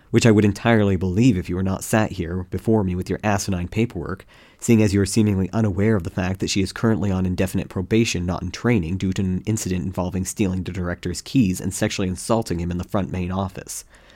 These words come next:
Not to mention assaulting him in general regularly as well. Regardless, if you would like my signature, you will need to fill out the forms correctly." Wren turned the file back towards James and pushed it towards him.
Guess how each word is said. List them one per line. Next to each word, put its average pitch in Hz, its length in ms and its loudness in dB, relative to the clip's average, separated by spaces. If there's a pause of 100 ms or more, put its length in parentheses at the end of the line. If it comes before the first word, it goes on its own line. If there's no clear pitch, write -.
(520)
Not 110 200 6
to 104 60 2
mention 104 380 4
assaulting 92 420 -2
him 90 160 -2
in 85 120 -4
general 101 440 2
regularly 85 640 -4
as 87 180 -6
well. 104 400 -4 (680)
Regardless, 107 640 6
if 92 80 -4
you 98 60 2
would 98 120 2
like 98 220 0
my 95 120 -2
signature, 95 520 -4
you 98 140 -2
will 95 80 0
need 90 160 -2
to - 40 -10
fill 90 160 -6
out 82 120 -8
the - 80 -16
forms 80 300 -8
correctly." - 680 -4 (1500)
Wren 110 180 2
turned 95 240 0
the 92 40 -2
file 95 260 -2
back 90 260 -4
towards 107 300 -4
James 87 340 -2
and 104 120 -4
pushed - 280 -6
it - 100 -10
towards 90 360 -8
him. - 240 -14